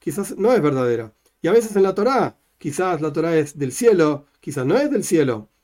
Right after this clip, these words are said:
Y no sabe las cualidades, las características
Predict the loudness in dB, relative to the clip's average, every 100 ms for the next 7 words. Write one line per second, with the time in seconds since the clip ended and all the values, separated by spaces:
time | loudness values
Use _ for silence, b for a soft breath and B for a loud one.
0 | _ _ -8 -2 0 -2 -4 -4 0 2
1 | 2 -2 -6 -12 -12 _ -6 -4 -2 0
2 | 2 0 -2 -10 -10 -8 -6 -4 -2 -2
3 | -4 -4 -6 -8